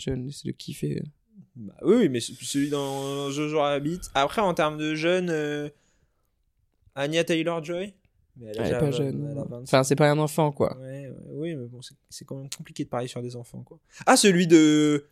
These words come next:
Speaker 2: non, j'en sais rien en vrai, parce que je sais pas du tout s'il veut être acteur. Celui de Common Common. Nos âmes d'enfant, avec Joaquin Phoenix.
Speaker 1: Ah, qui est pas sorti encore, si ?
Speaker 2: Mais si, il est sorti.
Speaker 1: C'était bien, ça ?
Speaker 2: Ouais.
Speaker 1: Ouais, ouais, je vois. C'était bien, ça ?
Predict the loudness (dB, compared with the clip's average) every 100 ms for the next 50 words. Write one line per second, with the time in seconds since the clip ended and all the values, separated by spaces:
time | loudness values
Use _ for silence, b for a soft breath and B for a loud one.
0 | _ _ _ _ -6 -4 -4 -2 -4 -4
1 | -6 -8 -10 -18 -18 -14 -12 -10 -10 -8
2 | -10 -10 -14 -10 -10 -10 -12 -6 -4 -4
3 | -8 -8 -8 -4 -2 2 2 2 -2 -4
4 | -4 -4 -8 _ _ _ _ _ -10 -6
5 | -4 -4 -4 -6 -8 _ -10 -6 -6 -6
6 | -10 -10 -12 -14 -20 _ -6 -2 0 -2
7 | -4 -4 -6 -6 -8 -10 _ -20 -16 -14
8 | -14 -20 -20 -16 -10 -6 -4 -4 -8 _
9 | _ _ _ _ _ _ _ _ -18 -18
10 | -20 _ -6 2 2 4 2 0 _ -4
11 | 0 2 2